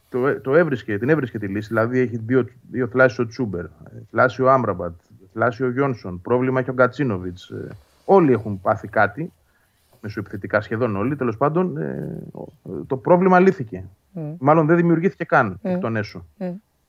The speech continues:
Speaker 1: Αυτή όμως είναι η πιο απαιτητική απώλεια που έχει η ΑΕΚ μέχρι τώρα. Δηλαδή η ανταπόκριση του παίκτη που θα έρθει στα, στα παπούτσια του Βίντα είναι, είναι μεγάλο ζητούμενο αυτή τη στιγμή.
Speaker 2: Ναι. Ωραία, δυστυχώς, δυστυχώς έγινε αυτό, γιατί δεν, δεν, ε,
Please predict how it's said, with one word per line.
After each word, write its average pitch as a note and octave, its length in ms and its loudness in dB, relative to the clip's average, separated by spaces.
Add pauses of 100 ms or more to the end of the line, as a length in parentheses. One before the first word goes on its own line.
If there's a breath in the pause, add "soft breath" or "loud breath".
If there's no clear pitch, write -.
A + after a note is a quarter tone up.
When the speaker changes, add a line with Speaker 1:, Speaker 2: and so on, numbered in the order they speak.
(200)
Speaker 1:
Αυτή - 320 0
όμως G#3+ 180 2
είναι G3+ 100 2
η - 20 2
πιο G3 140 4
απαιτητική B2+ 720 -4 (360)
απώλεια A2+ 460 -2
που A2 80 -10
έχει G#2+ 120 -6
η G#2 40 0
ΑΕΚ G2 120 0
μέχρι F#2+ 180 -10
τώρα. F2+ 260 -10 (120)
Δηλαδή G#2 440 -6
η A2+ 60 2
ανταπόκριση A#2+ 580 2
του B2 100 -4
παίκτη C3 220 0
που A#2+ 80 -8
θα D3 80 2
έρθει B2+ 120 2
στα, A#2+ 160 -4 (300)
στα - 140 -10
παπούτσια A#2 380 0
του A2+ 120 0
Βίντα E3 300 6
είναι, E3+ 380 4
είναι D#3+ 180 2
μεγάλο D3 280 6
ζητούμενο A2 440 -2
αυτή F2+ 160 -16
τη - 60 -20
στιγμή. - 760 -12
Speaker 2:
Ναι. D3 60 -10 (1300 soft breath)
Ωραία, A#3 320 8
δυστυχώς, F#3 720 4 (320)
δυστυχώς F3+ 600 0
έγινε E3+ 300 0
αυτό, D3 220 -2
γιατί F#3 200 -2
δεν, E3+ 200 -8 (220)
δεν, D#3 560 -8
ε, C3 320 -14